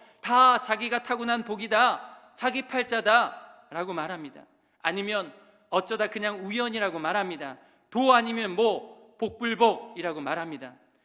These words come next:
재수 없어서 그렇게 된 것이라고, 나는 재수 있어서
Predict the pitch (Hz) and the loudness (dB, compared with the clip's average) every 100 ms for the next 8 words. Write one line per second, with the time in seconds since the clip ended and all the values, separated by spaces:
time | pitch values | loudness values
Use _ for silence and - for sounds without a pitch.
0 | _ - 214 220 247 220 240 208 220 185 | _ -2 2 2 2 0 0 -2 0 -2
1 | - - - - 196 180 175 165 165 151 | -4 -16 -20 -12 -10 -8 -10 -10 -10 -12
2 | 139 135 131 - - _ _ - 214 254 | -12 -16 -16 -20 -20 _ _ 0 0 0
3 | 240 226 233 247 226 226 233 220 - | -4 -4 -4 -8 -6 -6 -6 -6 -8